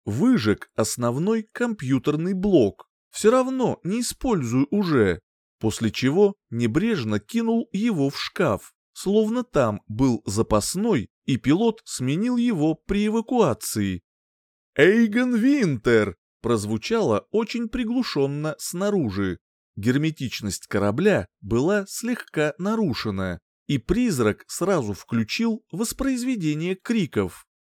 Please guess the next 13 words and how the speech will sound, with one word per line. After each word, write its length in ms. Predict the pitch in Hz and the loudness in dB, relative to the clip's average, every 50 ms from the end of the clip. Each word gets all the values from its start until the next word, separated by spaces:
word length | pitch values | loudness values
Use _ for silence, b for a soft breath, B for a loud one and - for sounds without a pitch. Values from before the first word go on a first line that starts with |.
| _ - | _ -4
"Выходи 880 | 107 117 180 220 - - 156 156 156 135 156 233 262 247 214 127 92 - _ _ | 0 2 4 4 4 4 2 2 2 2 2 2 2 2 2 0 -2 -4 _ _
и 100 | - 214 | 0 0
сдавайся! 1000 | 220 190 180 196 269 277 277 285 262 190 127 107 - - - 113 107 101 95 87 _ _ _ _ - | 0 2 4 4 4 6 6 6 4 4 4 2 0 0 2 4 4 4 4 0 _ _ _ _ -6
Мы 400 | 110 127 196 240 226 170 127 - | -2 0 2 4 4 4 2 0
не 160 | - 131 160 156 | -2 -2 -2 0
причиним 680 | - 208 226 - - 247 262 277 285 269 226 160 - | 0 0 0 0 0 0 0 0 -2 -2 -2 -2 -2
тебе 280 | - 175 165 185 190 185 | -2 -2 2 4 4 4
вреда!" 680 | 156 165 196 240 240 202 220 196 143 110 98 90 80 _ _ _ _ _ _ _ _ _ _ | 4 4 0 0 0 4 4 4 6 4 2 0 -2 _ _ _ _ _ _ _ _ _ _
"Ой, 360 | - 226 247 185 131 110 104 | 2 6 6 8 6 6 4
да 180 | 90 90 135 147 | 2 2 2 4
пошли 480 | - 180 196 - - - 262 285 277 | 4 4 2 2 2 2 4 4 6
бы 160 | 220 190 180 151 | 6 6 4 4
вы!" 320 | 127 123 110 101 92 82 | 4 4 4 2 2 -2